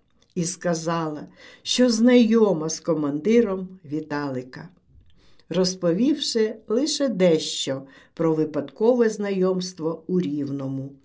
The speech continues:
коли він, будучи у відрядженні, відвідував рідну сестру.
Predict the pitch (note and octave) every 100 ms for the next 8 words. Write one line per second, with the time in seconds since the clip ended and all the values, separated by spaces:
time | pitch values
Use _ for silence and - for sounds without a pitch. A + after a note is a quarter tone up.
0 | _ _ _ - F3+ E3 C#3+ C3 F#3 A#3+
1 | B3 A#3+ - - - A#3+ C#4 G3+ - D#3
2 | D3+ C#3+ C#3+ F#3 C4 C#4 G#3+ A3 A3 G#3+
3 | G#3+ - - D3+ C#3+ B2+ G3+ A#3+ A#3+ A3+
4 | A3 A3 - C#3+ D3+ E3+ F3+ F3+ - E3+
5 | - C#3+ C#3